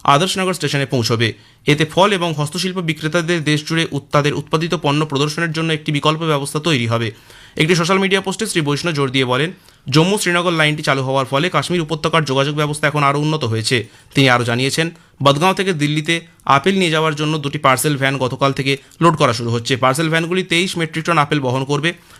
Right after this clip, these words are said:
চাহিদা বাড়লে অতিরিক্ত পার্সেল ভ্যান চালু করা হবে বলে জানান মন্ত্রী। জিএসটি হারে পরিবর্তনে নিত্য প্রয়োজনীয় জিনিসের দাম আগামী বাইশ তারিখ থেকে অনেকটাই কমতে চলেছে। চাহিদা এবং ব্যবহার দুই বাড়লে দেশের জিডিপি বৃদ্ধি পাবে বলে মনে করেন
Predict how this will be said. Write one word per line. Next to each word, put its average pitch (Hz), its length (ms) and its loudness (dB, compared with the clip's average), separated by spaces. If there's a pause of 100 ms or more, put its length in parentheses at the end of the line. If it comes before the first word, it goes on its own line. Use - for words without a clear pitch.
(100)
চাহিদা 147 300 4
বাড়লে 147 300 2
অতিরিক্ত 180 380 -4
পার্সেল 147 340 0
ভ্যান 147 160 -2
চালু 135 220 0
করা 135 220 -2
হবে 131 180 -4
বলে 147 200 0 (300)
জানান 131 280 4
মন্ত্রী। 113 360 -2 (840)
জিএসটি 196 400 2
হারে 180 240 2
পরিবর্তনে 180 580 0
নিত্য 185 240 -2
প্রয়োজনীয় 202 400 0
জিনিসের 160 340 -2
দাম 156 220 0
আগামী 143 300 0
বাইশ 139 280 -2
তারিখ 185 180 -4
থেকে 185 180 -2
অনেকটাই 185 420 0
কমতে 165 260 0
চলেছে। 120 380 0 (380)
চাহিদা 160 340 4
এবং 170 220 0
ব্যবহার 143 400 0
দুই 135 220 -2
বাড়লে 131 320 0
দেশের 143 260 -2
জিডিপি 156 300 -2
বৃদ্ধি 151 300 -4
পাবে 175 200 -2
বলে 180 160 -2
মনে 151 200 0
করেন 135 280 0